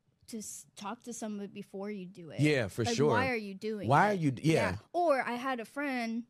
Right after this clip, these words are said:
Speaker 1: who was in an accident and her nose was broken.
Speaker 2: Yeah.
Speaker 1: And she needed plastic surgery for that.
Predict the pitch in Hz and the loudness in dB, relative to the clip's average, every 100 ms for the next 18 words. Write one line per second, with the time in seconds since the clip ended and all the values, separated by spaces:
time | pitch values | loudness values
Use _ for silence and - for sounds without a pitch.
0 | _ 262 262 233 233 226 214 190 247 - | _ -4 -2 -2 -4 -4 -4 -4 -6 -8
1 | 220 190 180 - - 233 226 208 208 254 | -10 -8 -10 -12 -10 -8 -4 -4 -2 -2
2 | 208 196 - - 208 202 196 196 175 175 | -4 -8 -16 -12 -12 -10 -10 -10 -16 0
3 | 147 196 - - 214 - 202 202 208 208 | 4 4 2 -4 -10 -10 -10 -8 -10 -12
4 | - 226 311 285 - - 73 - | -14 -12 -10 -10 -12 -16 -16 -18